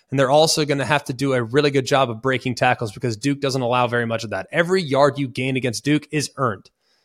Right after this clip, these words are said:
They don't give freebies. They don't give cheap ones. So you're gonna have to be really smart and tactical with how you attack Mike El-, Elko's defense. I think it's gonna be tough to run the ball, too, 'cause they're pretty stout in the middle.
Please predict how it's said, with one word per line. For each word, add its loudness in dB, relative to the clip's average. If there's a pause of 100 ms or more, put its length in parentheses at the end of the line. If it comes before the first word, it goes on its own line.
(140)
They -4
don't 0
give 2
freebies. 2
They -8
don't 0
give 0
cheap -2
ones. 2 (240)
So -6
you're 2
gonna 2
have -4
to -4
be -16
really 2
smart 2
and -4
tactical -2
with -10
how -2
you -2
attack -2
Mike -4
El-, -2 (200)
Elko's -4
defense. -2 (260)
I -2
think 2
it's -4
gonna -4
be 0
tough 2
to -4
run 2
the -2
ball, 2
too, -2
'cause -8
they're -6
pretty -6
stout 0
in -6
the -4
middle. -4